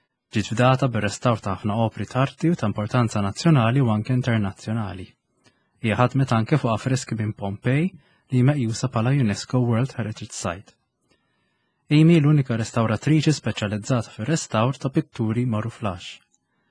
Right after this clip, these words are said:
Dawn huma pitturi fejn it-tila tkun imwaħħla dirett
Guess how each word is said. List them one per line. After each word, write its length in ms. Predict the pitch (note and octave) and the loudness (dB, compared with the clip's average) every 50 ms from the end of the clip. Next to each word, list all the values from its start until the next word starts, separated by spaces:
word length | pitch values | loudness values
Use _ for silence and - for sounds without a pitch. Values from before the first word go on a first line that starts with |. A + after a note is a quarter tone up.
| _ _ _ _ _ - | _ _ _ _ _ 2
Dawn 220 | A2+ A2 A2+ A2 | 4 4 4 4
huma 100 | G#2+ G2+ | 2 0
pitturi 480 | - G#2+ - - - D#3 D3+ D#3 E3+ - | -4 -8 -8 -2 0 2 2 2 2 0
fejn 240 | - A#2 A2 G#2+ A2 | 0 0 0 0 -2
it-tila 480 | - - - F#3 F3 D3 A2+ G#2+ G#2+ | -4 -4 -2 0 0 0 0 -2 -2
tkun 320 | A2 - - A#2+ A#2 C3+ C#3+ | -4 -4 -2 -2 0 2 2
imwaħħla 380 | C3+ A2+ G2+ - - B2 A#2+ C3 | 0 0 -4 -6 -6 -4 -2 0
dirett 320 | C#3 B2 G#2 G2+ - | 0 -2 -2 -4 -8